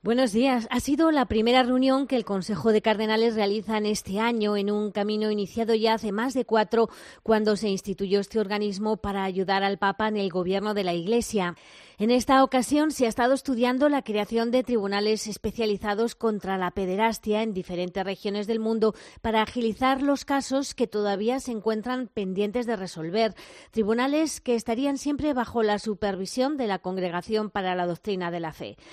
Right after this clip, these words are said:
Como es habitual, el director de la oficina de prensa de la Santa Sede, Greg Burke, fue el encargado de informar sobre los contenidos de la reunión, en la que también se afrontó la reducción de costos de la Santa Sede y la gestión de sus recursos humanos.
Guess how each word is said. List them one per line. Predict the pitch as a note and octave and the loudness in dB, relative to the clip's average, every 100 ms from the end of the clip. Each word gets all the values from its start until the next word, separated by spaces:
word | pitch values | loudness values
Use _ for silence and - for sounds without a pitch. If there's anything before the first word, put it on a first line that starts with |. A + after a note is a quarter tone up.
| - | -16
Como | - G#3+ A3 | -4 0 2
es | A3+ A3 A3+ | 4 2 2
habitual, | G#3+ A3 A3+ A3+ A#3 A#3 | 0 2 4 4 4 0
el | G#3 | -2
director | G3 G3+ F#3 A3 A3 | -2 -4 -4 -2 -2
de | G3+ | -2
la | G#3 G3 | -2 -2
oficina | F#3 G3 G3 G3+ F#3+ | -4 -8 -6 -4 -4
de | F3+ | -2
prensa | G#3+ A3+ A3 G#3+ | 0 0 0 -2
de | F#3+ | -2
la | F3 F3 | -4 -4
Santa | F3+ E3+ G#3 | -6 -6 -6
Sede, | G3+ A3 G3 F#3+ | -4 -4 -2 -4
Greg | F3+ F3+ - | -4 -6 -4
Burke, | G3 G#3+ G3+ - - - | 4 4 4 -8 -20 -8
fue | - G#3+ | 0 2
el | |
encargado | A3 A#3+ G#3+ G3 F#3+ C4 B3 | 2 0 -2 -2 0 2 2
de | |
informar | G#3+ F#3+ G3+ G3 G3+ G#3+ | 0 -2 -4 -2 -2 -2
sobre | - B3 G#3+ | -2 -2 0
los | F#3 - | 0 -2
contenidos | F#3 F3+ F#3 G3 A3 | -6 -4 -4 -2 -2
de | A3+ | -2
la | G#3+ | -4
reunión, | F#3+ F#3+ G#3+ G#3+ G3+ - - - | -2 -2 -2 -2 -4 -10 -18 -2
en | A#3 | 2
la | A3 | 2
que | A3+ | 0
también | A#3 B3+ D4 | -2 -2 -2
se | - D4 | -2 -2
afrontó | C#4 B3+ A#3+ G#3+ D#4 | -2 0 -2 2 2
la | D4 | 2
reducción | A3+ G#3 G3+ G#3 B3+ C4+ | 2 2 2 2 0 0
de | B3+ A3 | 0 0
costos | - C4+ - - F#3+ D#3+ | 2 2 2 -6 -6 -4
de | F#3+ | -6
la | D#3+ | -6
Santa | - G3 G3 A#3+ | -6 -8 -4 -4
Sede | C4 A#3+ A3 G#3+ - - - | -2 0 0 -2 -10 -14 -4
y | G#3+ | 0
la | G3+ F#3 | 0 0
gestión | G3+ - B3+ C4 | -6 0 2 2
de | C4+ | -2
sus | - A3+ | 0 -2
recursos | F#3+ - G#3 F#3 A3 | -2 -2 -2 -2 -4
humanos. | G3 F#3+ A3 G#3+ F3+ | -2 -2 0 -2 -6